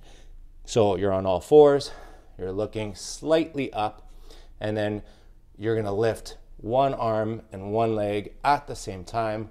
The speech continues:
holding that position for a couple seconds, bringing it down, transitioning to the other side, holding for a couple seconds,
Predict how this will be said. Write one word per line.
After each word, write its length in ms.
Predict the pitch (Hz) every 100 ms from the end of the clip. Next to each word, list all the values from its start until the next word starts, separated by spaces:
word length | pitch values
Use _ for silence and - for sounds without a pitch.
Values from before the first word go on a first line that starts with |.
| -
holding 400 | - 135 127 117
that 200 | 110 107
position 480 | 107 95 113 - 101
for 140 | -
a 40 | 90
couple 300 | - 92 98
seconds, 560 | - 143 135 135 135
bringing 500 | - 95 107 104 98
it 220 | 95 87 -
down, 380 | 117 113 117 113 - - -
transitioning 800 | - 113 110 139 - 123 113 98
to 120 | -
the 180 | 87 90
other 220 | 95 85
side, 540 | 87 - 123 120 120 - - - -
holding 380 | - 127 107 98
for 120 | 92
a 60 | 90
couple 280 | 107 85 90
seconds, 640 | - 107 110 110 107 -